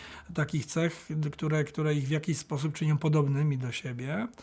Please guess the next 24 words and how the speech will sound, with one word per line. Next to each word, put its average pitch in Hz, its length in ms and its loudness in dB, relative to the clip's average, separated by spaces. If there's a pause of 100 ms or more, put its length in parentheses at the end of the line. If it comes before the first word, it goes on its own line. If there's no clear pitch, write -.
(240)
które 156 220 0
mogą 240 300 4
sprawiać, 202 560 0
że 190 400 2
one 175 240 2
będą 151 320 2
łatwiej 139 680 0
ofiarami, 117 760 -8
czy - 140 -8
będą 131 280 0
łatwiej 139 360 0
doświadczały 135 600 0
przemocy, 165 460 0
czy 151 100 -2
będą 151 220 4
łatwiejszymi 147 560 2
celami, 143 720 4
może 120 260 -2
takiego 143 400 -2
użyjmy 143 380 2
tutaj 143 300 -2
słownictwa, 143 640 0 (440)
tej 151 180 6
właśnie, 135 760 4